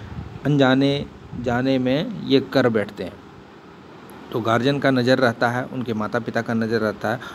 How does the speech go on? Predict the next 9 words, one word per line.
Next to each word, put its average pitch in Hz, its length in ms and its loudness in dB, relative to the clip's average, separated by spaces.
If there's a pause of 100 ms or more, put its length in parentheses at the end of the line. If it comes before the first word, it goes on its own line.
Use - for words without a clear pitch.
(160)
"अब 127 160 0
चलिए 120 260 2
भाई, 120 160 6 (420)
बच्चे, 123 360 0
अ, 123 40 -2 (760)
बदमाशी 123 400 2
करेंगे 113 400 0
या 117 240 4
अपने 117 460 0